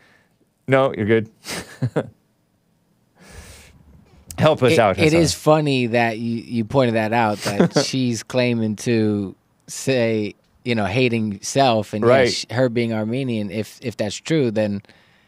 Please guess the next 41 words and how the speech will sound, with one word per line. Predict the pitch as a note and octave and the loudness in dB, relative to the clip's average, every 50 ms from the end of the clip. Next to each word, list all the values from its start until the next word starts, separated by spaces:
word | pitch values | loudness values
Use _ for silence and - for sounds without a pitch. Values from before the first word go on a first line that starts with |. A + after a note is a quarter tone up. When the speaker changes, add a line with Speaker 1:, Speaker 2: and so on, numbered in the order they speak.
| _ _ - | _ _ -2
Speaker 2:
yeah, | C3 C3+ A#2+ | 2 2 2
working | G#2 G#2 A#2 A2+ G#2+ - B2 | 2 2 -2 -4 -2 -4 -6
for | G#2 - B2 A2+ | -4 -2 -2 -2
a | A2 | 0
network | A2 A#2+ - G#2+ B2 A2+ G2+ - - | 0 -2 -2 -2 -4 -4 -4 -6 -10
<laughs> | - - - - | -12 -12 -10 -8
that, | C#3 B2+ | -6 -4
with | C3 B2 - | -4 -2 0
that | - B2 A#2+ A2+ - _ - | 2 0 0 0 -4 _ -8
choice | - - C#3+ C3 B2 - | 0 2 2 2 2 -2
of | A2 G#2+ | -6 -6
name | A2 B2 B2 A#2+ G#2+ G2+ G2 | -4 -2 -2 -2 -2 -2 -4
is | G2 G2+ G#2 | -4 -6 -4
very | A2 G#2+ G#2+ G#2+ G#2+ G#2 G#2+ A2 _ - | -2 -2 0 0 -2 -2 -4 -6 _ 0
Speaker 1:
Yeah. | A#2+ C#3 F3+ G3+ A3 G3+ D#3 A2+ F2 E2 _ _ _ _ _ _ _ _ _ _ _ _ _ _ _ _ _ | 2 4 4 4 4 4 2 2 0 -4 _ _ _ _ _ _ _ _ _ _ _ _ _ _ _ _ _
Speaker 2:
Yeah, | G1+ - - - - - - - C3 | -20 -20 -20 -20 -20 -20 -16 -8 -2
Speaker 1:
What | - B2 B2+ | 0 2 2
Speaker 2:
interesting. | G2+ F#2+ - - G2+ G2 - - - - - - | 2 -2 -6 -6 -4 -4 -4 -4 -8 -10 -10 -16
Speaker 1:
<laughs> | - - - - - | -16 -18 -20 -12 -2
what | - A#2+ | 0 2
a | A2+ G#2+ | 2 2
phony | - C#3+ C#3+ C#3+ D3 D3 C#3 | 2 2 2 2 2 2 2
lady. | C3+ C3 B2 A#2 G#2+ G2 F2+ E2 - _ _ _ _ _ _ _ _ _ _ _ _ _ - | 2 2 2 2 0 -2 -4 -8 -10 _ _ _ _ _ _ _ _ _ _ _ _ _ 0
And, | D#3 E3 F#3 | 2 4 4
you | G3+ | 4
know, | G3+ G3 F#3+ | 4 6 4
I | F#3 | 4
never | F#3 G#3 A3+ G3+ G3 | 4 2 2 4 4
even | F3 E3+ D3 D3 C3+ | 2 4 2 2 2
understood | C3 A#2+ A#2 A2 - - B2+ B2 A2 | 2 2 0 -2 0 0 0 0 2
the | G2+ A2+ | 0 -4
term | - - - A2+ G#2 F#2+ | -2 0 0 2 2 0
hate, | F2+ E2+ A#2 A#2 A#2+ A#2+ - A2 G2 | -2 -2 0 0 0 0 -4 -12 -14
self-hating. | - - - C3 A#2 A#2+ A2 - - A2+ G#2+ G#2+ F#2 F#2+ F2+ E2 E2 - _ _ _ _ _ _ _ _ _ _ _ _ _ _ _ _ _ _ _ - | -10 -2 0 2 2 2 0 -2 -4 -2 -2 0 -2 -2 -4 -6 -10 -12 _ _ _ _ _ _ _ _ _ _ _ _ _ _ _ _ _ _ _ 0
I | C3 | 2
mean, | C#3+ D#3 D#3 D3+ D3 C#3+ C3+ A#2+ G#2+ | 2 4 4 4 4 2 2 0 0
most | A#2 C3 D3+ E3 D#3+ - | 2 2 2 2 2 0
people | - D3+ D3 - B2+ A#2 | -2 -2 -2 0 0 -2
do | G#2 A#2 B2+ A#2 | 0 2 2 2
hate | A2 G#2+ G2+ - | 2 0 -2 -2
themselves, | - G#2 F#2 E2+ - - F#2 F2 F2 F2 F#2+ - - - | -4 -6 -6 -4 -2 0 0 0 0 -2 -6 -10 -18 -20